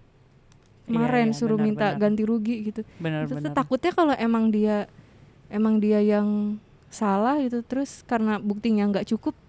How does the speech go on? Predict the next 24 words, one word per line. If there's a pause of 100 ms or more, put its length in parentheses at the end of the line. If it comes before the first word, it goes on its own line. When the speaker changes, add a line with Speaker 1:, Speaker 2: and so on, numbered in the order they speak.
(420)
Speaker 1:
Iya.
Speaker 2:
jadi
susah
gitu.
Jadi
kayak (440)
kalau
buat (340)
kasus
kayak
begini
kita
harus (500)
benar-benar
buktinya
tuh
harus (400)
Speaker 1:
Harus
kuat
Speaker 2:
harus
Speaker 1:
sih.
Speaker 2:
kuat. (240)
Tapi, (160)
eh,